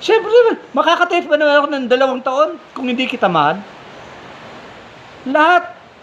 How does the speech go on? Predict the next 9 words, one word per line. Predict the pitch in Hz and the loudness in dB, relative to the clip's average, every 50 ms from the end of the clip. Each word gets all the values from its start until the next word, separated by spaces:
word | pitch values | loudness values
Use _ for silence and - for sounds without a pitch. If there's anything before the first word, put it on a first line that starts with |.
| - - - - - | -20 -20 -20 -4 -2
gagawin | 254 294 - 302 294 294 294 294 - | -2 0 0 0 -2 0 -2 -4 -2
ko | 320 311 320 320 | -2 -4 0 0
para | 311 330 330 320 | 0 0 2 2
lang | 330 330 330 - - | 0 0 -2 0 -2
sa | 294 302 | -4 -4
iyo." | 311 330 330 320 269 - - - _ _ _ _ _ _ _ _ _ _ _ _ _ _ _ - - - - - - - - - - - - - | 0 0 0 0 0 -4 -10 -20 _ _ _ _ _ _ _ _ _ _ _ _ _ _ _ -20 -20 -20 -20 -20 -20 -20 -20 -20 -20 -20 -4 -4
Sagot | 160 151 160 | -4 -4 -2
ng | - 160 156 | -4 -4 -2
babae, | 156 180 190 190 | -2 -4 -4 -6